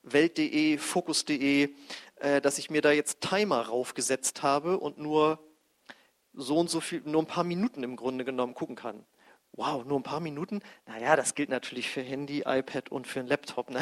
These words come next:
<laughs> Also das, äh, summiert sich dann schon wieder. Aber, ähm, dass man irgendwas unternimmt, um die schlechte Gewohnheit loszuwerden. Und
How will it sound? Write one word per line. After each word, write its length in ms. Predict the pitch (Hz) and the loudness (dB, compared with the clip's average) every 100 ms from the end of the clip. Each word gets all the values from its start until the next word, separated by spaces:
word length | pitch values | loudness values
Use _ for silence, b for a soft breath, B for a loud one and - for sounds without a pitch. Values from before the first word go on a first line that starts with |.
| - | 6
<laughs> 80 | - | 8
Also 260 | 214 175 | 10 8
das, 220 | 165 170 | 6 6
äh, 240 | 185 156 147 B B | 4 4 2 B B
summiert 360 | - 151 175 | -4 4 4
sich 100 | 151 | 4
dann 160 | - 135 | -2 -2
schon 160 | - 131 | -4 -4
wieder. 240 | 127 165 B B B B B | 0 0 B B B B B
Aber, 380 | - 165 160 - | 6 10 10 10
ähm, 380 | 160 156 156 151 - _ _ _ _ _ _ | 8 6 0 -6 -14 _ _ _ _ _ _
dass 180 | 170 165 | 4 6
man 120 | 175 | 4
irgendwas 480 | 170 202 254 240 220 | 8 8 10 6 4
unternimmt, 720 | 175 202 170 175 214 285 277 - | 4 6 8 8 4 4 -2 -6
um 160 | 175 | -4
die 80 | 165 | -2
schlechte 480 | 160 - 180 - 214 | 0 2 2 2 -2
Gewohnheit 540 | 190 165 165 175 165 | -4 0 0 0 -2
loszuwerden. 760 | 156 156 - - 123 110 101 - _ B B B B | 2 2 2 0 -2 -6 -8 -14 _ B B B B
Und 300 | 156 156 - | -2 -2 -6